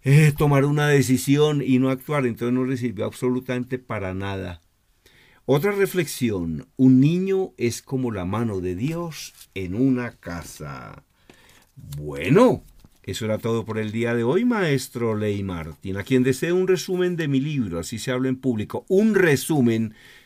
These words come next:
con mucho gusto se lo regalo. Me escribe conferencista germán díaz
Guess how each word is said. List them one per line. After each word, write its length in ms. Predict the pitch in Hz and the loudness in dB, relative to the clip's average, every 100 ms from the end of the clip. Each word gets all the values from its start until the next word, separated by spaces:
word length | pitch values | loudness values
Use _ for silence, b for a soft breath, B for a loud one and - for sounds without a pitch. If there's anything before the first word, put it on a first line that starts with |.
| B | B
con 180 | 107 104 | -8 -6
mucho 240 | 107 - | -6 -6
gusto 340 | 107 107 - 139 | -6 -8 -10 -10
se 160 | 131 | -6
lo 120 | 117 | -6
regalo. 480 | 120 127 143 156 104 | -6 -6 -6 -6 -6
Me 100 | 73 | -8
escribe 600 | 87 - 139 143 101 - | -10 -6 -2 -2 -2 -6
conferencista 1200 | - 185 214 208 - 196 185 165 - 151 - 117 92 | 6 6 6 0 -2 2 2 0 -6 -6 -6 -8 -8
germán 560 | - 95 98 101 104 | -6 -6 -4 -4 -4
díaz 480 | 170 202 90 - | -4 -4 -4 -6